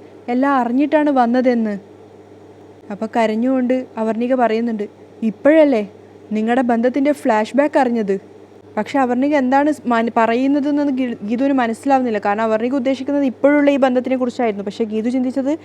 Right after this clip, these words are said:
പണ്ട് കിഷോറുമായിട്ട് ഗീതു ഉണ്ടായിരുന്ന ബന്ധത്തിനെ കുറിച്ച് അവർണിക സംസാരിക്കുന്നതെന്നാ. അപ്പൊ കരഞ്ഞുകൊണ്ട് അവർണിക വീണ്ടും ചോദിക്കുന്നുണ്ട്, "പിന്നെ എന്തുകൊണ്ടാ ഈ കാര്യങ്ങളൊക്കെ എന്നോട് മറച്ചു വെച്ചത്?" അവർണികയുടെ കണ്ണുകളിലേക്ക് നോക്കി കുറ്റബോധത്തോടെ നിൽക്കാനേ ഗീതുവിന് ആ സമയത്ത് പറ്റുന്നുണ്ടായിരുന്നുള്ളൂ. അതിനുശേഷം അവർണിക പറയ-, ഗീ-, സോറി, ഗീതു പറയുന്നുണ്ട്,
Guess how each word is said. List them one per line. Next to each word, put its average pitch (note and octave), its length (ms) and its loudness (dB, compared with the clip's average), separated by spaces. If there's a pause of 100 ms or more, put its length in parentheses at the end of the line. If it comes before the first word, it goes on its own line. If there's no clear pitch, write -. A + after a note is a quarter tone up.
(260)
പണ്ട് B3+ 200 4
കിഷോറുമായിട്ട് C#4+ 600 2
ഗീതു C4 240 -2
ഉണ്ടായിരുന്ന B3+ 380 0
ബന്ധത്തിനെ A#3+ 360 -2
കുറിച്ച് B3 260 -4
അവർണിക A#3+ 340 -2
സംസാരിക്കുന്നതെന്നാ. A3+ 800 -4 (360)
അപ്പൊ G#3 160 -2
കരഞ്ഞുകൊണ്ട് A#3 500 2
അവർണിക A#3+ 300 2
വീണ്ടും B3 300 0
ചോദിക്കുന്നുണ്ട്, A#3 560 -2 (360)
"പിന്നെ B3 260 4
എന്തുകൊണ്ടാ B3+ 640 4 (360)
ഈ A#3+ 60 0
കാര്യങ്ങളൊക്കെ B3+ 640 2
എന്നോട് B3+ 280 4
മറച്ചു A3+ 360 0
വെച്ചത്?" B3 400 0 (540)
അവർണികയുടെ A3 520 0
കണ്ണുകളിലേക്ക് B3+ 560 0
നോക്കി C4 220 -2
കുറ്റബോധത്തോടെ C4+ 640 2
നിൽക്കാനേ C4+ 400 0
ഗീതുവിന് B3+ 360 -2
ആ B3+ 60 0
സമയത്ത് B3 400 -4
പറ്റുന്നുണ്ടായിരുന്നുള്ളൂ. G#3+ 880 -2
അതിനുശേഷം A3+ 520 -2
അവർണിക A#3 320 0
പറയ-, A3+ 480 -2
ഗീ-, A3 260 -4
സോറി, A#3 240 0
ഗീതു A3+ 280 -4
പറയുന്നുണ്ട്, A3+ 500 0